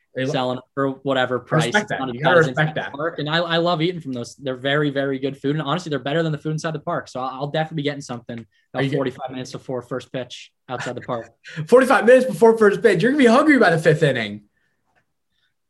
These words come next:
Speaker 2: We'll
Speaker 1: Do you
Speaker 2: have
Speaker 1: get
Speaker 2: to
Speaker 1: up and go, do you get up and go see those guys again making the chicken sandwiches, or no?
Speaker 2: I, I might get the old, um, fried dough.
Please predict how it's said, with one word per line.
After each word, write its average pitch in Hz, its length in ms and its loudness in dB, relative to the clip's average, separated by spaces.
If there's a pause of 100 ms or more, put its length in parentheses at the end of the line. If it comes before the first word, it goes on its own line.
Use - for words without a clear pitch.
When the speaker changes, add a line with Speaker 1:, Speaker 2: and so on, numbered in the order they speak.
(120)
Speaker 2:
We'll 147 140 -2
Speaker 1:
Do 160 60 -2
you 180 40 0
Speaker 2:
have 185 100 4
Speaker 1:
get 220 140 8
Speaker 2:
to 214 80 6
Speaker 1:
up 160 60 2
and 202 120 6
go, 208 160 4
do 160 80 4
you 202 60 6
get 202 180 6
up 208 160 4
and 190 100 6
go 180 120 6
see 185 240 4
those 185 200 4
guys 170 300 4
again 185 220 0
making 190 240 2
the 202 80 4
chicken 208 280 4
sandwiches, 214 560 6
or 160 120 4
no? 135 460 -2 (600)
Speaker 2:
I, 160 220 -4
I 156 80 -2
might 196 260 0
get 185 280 -2
the 156 140 0
old, 156 360 0
um, 123 540 -6 (1400)
fried 160 320 0
dough. 139 320 0